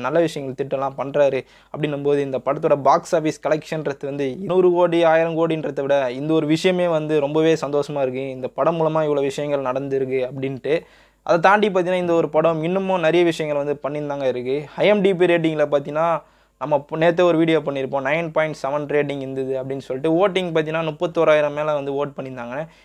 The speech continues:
இன்னைக்கு பார்த்தீங்கன்னா நைன் பாயிண்ட் சிக்ஸ் இருக்கு. இப்போ நாற்பதாயிரம் பேர் மேல வந்து வோட்டிங் வந்து பண்ணியிருக்காங்க.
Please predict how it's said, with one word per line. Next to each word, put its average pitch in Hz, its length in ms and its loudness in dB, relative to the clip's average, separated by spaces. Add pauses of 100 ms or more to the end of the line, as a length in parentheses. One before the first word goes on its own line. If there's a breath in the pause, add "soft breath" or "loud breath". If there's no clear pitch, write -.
(140 soft breath)
இன்னைக்கு 170 220 0
பார்த்தீங்கன்னா 165 340 2
நைன் 175 220 0
பாயிண்ட் 160 240 0
சிக்ஸ் 143 260 -8
இருக்கு. 143 260 -2
இப்போ 143 200 -6
நாற்பதாயிரம் 156 520 4
பேர் 156 180 0
மேல 147 160 -2
வந்து 143 240 -4
வோட்டிங் 143 320 -2
வந்து 131 180 -10
பண்ணியிருக்காங்க. 127 420 -6